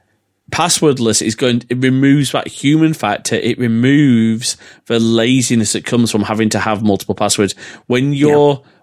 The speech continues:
Speaker 1: authentication becomes your biometrics or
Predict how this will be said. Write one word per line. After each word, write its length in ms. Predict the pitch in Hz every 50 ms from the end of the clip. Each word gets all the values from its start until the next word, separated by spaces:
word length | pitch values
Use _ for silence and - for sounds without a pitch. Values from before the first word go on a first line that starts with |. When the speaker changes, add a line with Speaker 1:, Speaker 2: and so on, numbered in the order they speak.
| _ -
Speaker 1:
authentication 880 | 135 123 - 143 135 127 120 - - - 160 170 180 156 - - 110
becomes 480 | 107 113 107 - 117 113 110 107 104 113
your 200 | 113 113 110 104
biometrics 960 | 113 117 110 110 104 98 104 143 190 - - - - 113 117 147 147 - -
or 300 | - 104 101 101 101 98